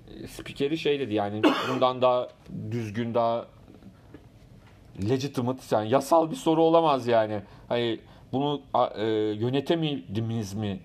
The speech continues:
diye bir soru geldi ve cevap vermeden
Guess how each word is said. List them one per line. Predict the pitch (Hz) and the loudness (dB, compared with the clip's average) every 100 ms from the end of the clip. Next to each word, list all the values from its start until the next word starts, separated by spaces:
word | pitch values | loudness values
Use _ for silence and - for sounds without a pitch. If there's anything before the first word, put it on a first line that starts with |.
| - | -6
diye | 104 98 92 - - - - | -2 -2 -4 -12 -20 -20 -12
bir | 101 | -10
soru | 98 - 110 | -6 -6 -4
geldi | 98 104 98 131 247 - - - | 0 0 0 -2 -6 -8 -10 -4
ve | 180 - | -2 -2
cevap | 113 131 160 156 | 0 2 4 4
vermeden | 170 147 131 202 | 4 4 0 -2